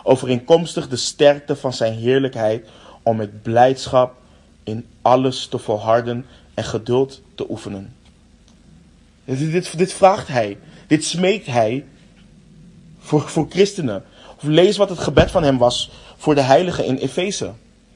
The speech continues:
In Efeze drie vers zeventien vraagt hij,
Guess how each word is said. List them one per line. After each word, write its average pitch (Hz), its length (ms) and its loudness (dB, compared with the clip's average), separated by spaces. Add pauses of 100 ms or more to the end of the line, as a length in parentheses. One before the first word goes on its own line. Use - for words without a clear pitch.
(1700)
In 147 120 0
Efeze 175 460 2
drie 175 220 0
vers 180 200 0
zeventien 180 400 0
vraagt 185 360 -2
hij, 113 280 0